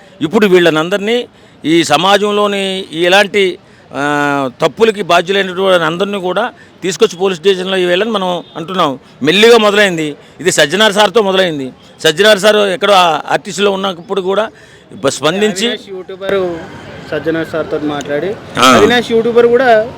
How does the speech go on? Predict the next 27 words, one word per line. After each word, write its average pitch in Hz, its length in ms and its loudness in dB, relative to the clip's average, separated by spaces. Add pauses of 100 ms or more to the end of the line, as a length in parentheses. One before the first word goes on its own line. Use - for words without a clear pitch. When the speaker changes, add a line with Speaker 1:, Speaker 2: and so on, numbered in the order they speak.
(140)
Speaker 2:
ఆడు 170 240 -2
చేశాడు 202 360 4
అనేసి 202 500 -4 (140)
ఈ 190 60 0
మిగతా 190 300 2
యూట్యూబ్ 190 300 0
వాళ్ళు 185 160 0
కూడా 180 120 -2
అంటున్నారు. 135 400 -6 (160)
Speaker 1:
ఎవరు 208 380 2
చేసినా 269 520 4 (420)
చేస్తే 180 300 2
ఇప్పుడు 160 220 0
ఎంక్వైరీలో 208 440 0
అన్నీ 220 160 0
బయటపడతాయి 208 500 2
కదండి. 165 400 -6 (540)
ఎంక్వైరీలో 220 340 4
బయటపడిన 220 380 4
తర్వాత 247 180 2
అందరినీ 233 320 0
తీసుకొచ్చి 208 360 -2
జైలు 220 260 2
వేయాలని 226 340 0
నేను 220 120 0
అంటాను 214 240 -4
అంతే. 180 320 -8